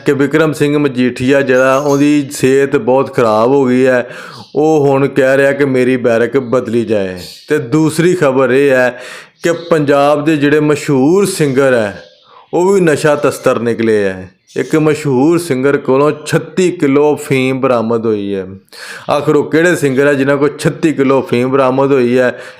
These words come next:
ਇਹ ਆਪਾਂ ਅੱਜ ਦੀ ਵੀਡੀਓ 'ਚ ਜਾਣਦੇ ਹਾਂ। ਪਹਿਲਾਂ ਆਪਾਂ ਚੱਲ ਕੇ ਦੇਖ ਲੈਣਾ ਅੱਜ ਦੀ ਵੀਡੀਓ ਤੇ ਫਿਰ ਕਰਨੇ ਇਸ ਤੇ ਵਿਚਾਰ।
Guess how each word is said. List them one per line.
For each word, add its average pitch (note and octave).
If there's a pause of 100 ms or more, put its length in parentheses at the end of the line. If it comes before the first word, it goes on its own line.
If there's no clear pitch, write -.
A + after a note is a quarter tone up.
ਇਹ C#3+
ਆਪਾਂ C#3
ਅੱਜ C3
ਦੀ B2+
ਵੀਡੀਓ B2+
'ਚ C#3+
ਜਾਣਦੇ B2+
ਹਾਂ। B2+
ਪਹਿਲਾਂ C3
ਆਪਾਂ C3
ਚੱਲ A#2+
ਕੇ C3
ਦੇਖ A#2+
ਲੈਣਾ B2
ਅੱਜ B2
ਦੀ A2+
ਵੀਡੀਓ C3+
ਤੇ C3+
ਫਿਰ A#2+
ਕਰਨੇ A2
ਇਸ A2
ਤੇ C#3+
ਵਿਚਾਰ। A#2